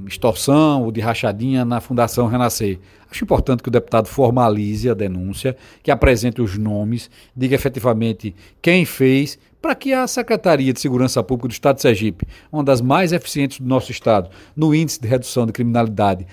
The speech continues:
através do seu departamento, deodap, de proteção do patrimônio público, possa apurar e encaminhar à justiça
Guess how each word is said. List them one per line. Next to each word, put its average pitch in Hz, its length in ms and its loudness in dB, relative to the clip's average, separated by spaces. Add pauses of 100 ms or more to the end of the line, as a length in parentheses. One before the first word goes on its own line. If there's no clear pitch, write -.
(120)
através 127 420 4
do 123 60 -12
seu 135 100 -6
departamento, 117 720 -2
deodap, 120 600 0 (220)
de 120 100 -8
proteção 123 500 0
do 110 80 -4
patrimônio 127 460 0
público, 175 260 -4
possa 240 320 -2
apurar 135 580 2 (320)
e 160 160 -2
encaminhar 165 720 -2 (320)
à 175 180 4
justiça 135 800 -2